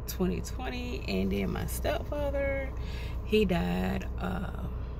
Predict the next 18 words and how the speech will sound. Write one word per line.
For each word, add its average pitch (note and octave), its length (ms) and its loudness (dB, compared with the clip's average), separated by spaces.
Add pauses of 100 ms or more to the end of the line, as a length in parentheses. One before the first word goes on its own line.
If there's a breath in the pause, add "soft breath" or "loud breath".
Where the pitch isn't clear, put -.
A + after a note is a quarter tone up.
(720 loud breath)
December F#3 760 4 (220)
of - 100 -4
twenty - 360 -2
twenty-two. - 840 -4 (840 loud breath)
So, - 640 2 (320)
um, G3+ 580 2 (600 loud breath)
reason B3+ 320 -2
why A3 80 2
I'm F#3 120 2
bringing F#3+ 320 2
up F#3 140 0
Father's - 480 2
Day, F3+ 400 2 (540 loud breath)
I've E3 200 0
been E3+ 200 6
online F3 840 2 (140)
and, - 440 2 (100)
um, - 640 -4